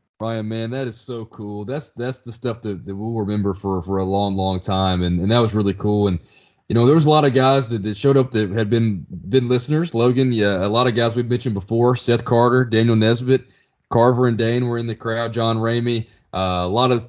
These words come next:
it was good to always see those guys, and, um, it, it made it really special for us, and,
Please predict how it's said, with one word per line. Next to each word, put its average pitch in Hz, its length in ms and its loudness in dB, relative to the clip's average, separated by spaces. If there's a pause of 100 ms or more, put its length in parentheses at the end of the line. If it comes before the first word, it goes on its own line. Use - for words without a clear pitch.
(100)
it 135 60 2
was 135 120 4
good 139 160 4
to 131 40 6
always 120 260 4
see 127 160 0
those 113 240 -2
guys, 107 480 -2
and, 95 280 -6
um, 90 640 -6
it, 95 280 -2
it 113 360 2
made 135 140 4
it 117 220 0
really 120 200 0
special 113 400 -4
for 104 260 0
us, 110 300 0
and, 90 160 -2